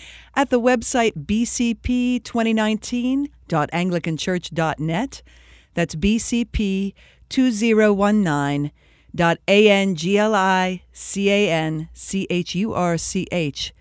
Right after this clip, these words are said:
dot N E T. And, uh, friends in Christ, I did not realize what date I was gonna be doing this live when I picked that one,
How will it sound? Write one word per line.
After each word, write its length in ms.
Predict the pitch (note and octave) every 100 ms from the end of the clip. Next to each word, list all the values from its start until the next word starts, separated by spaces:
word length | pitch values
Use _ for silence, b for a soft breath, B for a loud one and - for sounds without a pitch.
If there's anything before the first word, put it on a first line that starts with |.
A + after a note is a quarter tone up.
| _ _ -
dot 220 | E3+ D#3 -
N 160 | E3 D#3
E 120 | D3+
T. 440 | - D#3+ C3 C#3+ - _ b b b b b b b
And, 300 | F#3 F#3 F3+ -
uh, 200 | - -
friends 400 | F#3 - G3+ F#3+
in 60 | G3+
Christ, 240 | F#3+ -
I 120 | G3 G3
did 180 | F3+
not 320 | F3 F3+ F#3+ F#3
realize 640 | E3 F#3+ F#3+ F3+ E3+ D#3+
what 220 | D#3+ C#3
date 240 | F3 G3 -
I 80 | F3
was 160 | E3+
gonna 160 | F3+ E3
be 80 | D#3
doing 320 | E3+ F3 E3
this 220 | D#3 D#3+
live 440 | D#3+ E3+ F#3 F3+
when 140 | D#3+ C#3+
I 100 | C#3+
picked 300 | - G#3+ -
that 260 | F#3+ F3+
one, 320 | F3 E3+ E3+